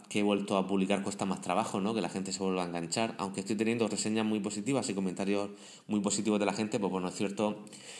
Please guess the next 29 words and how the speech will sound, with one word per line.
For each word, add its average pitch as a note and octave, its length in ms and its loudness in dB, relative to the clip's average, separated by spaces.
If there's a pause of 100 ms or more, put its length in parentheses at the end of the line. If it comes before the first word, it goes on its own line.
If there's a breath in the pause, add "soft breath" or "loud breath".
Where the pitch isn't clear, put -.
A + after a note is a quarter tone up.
(160 loud breath)
que G#2+ 200 4
un A2 180 4
podcast, B2 380 2
si G2+ 80 0
no G2 120 2
tiene G#2 220 4
la G2+ 140 6
regularidad G2+ 500 2
que G2+ 80 0
se G2 140 -2
merece, G2+ 640 0 (540)
pues - 140 -6
al E2+ 120 -4
final, F#2 500 0
eh, D#2+ 360 -6 (720 loud breath)
no, G#2+ 500 0
no A2+ 180 6
gana G2 180 4
audiencia, E2+ 400 -2
¿no? G2+ 160 2
No G#2 200 2
crece. - 340 -4 (460 loud breath)
Entonces, C3 340 0
con G#2+ 340 2
todo C#3 220 4
esto, C3 800 2
eh, F#2+ 520 2 (1120)
de G2 160 0
fondo, A#2+ 540 2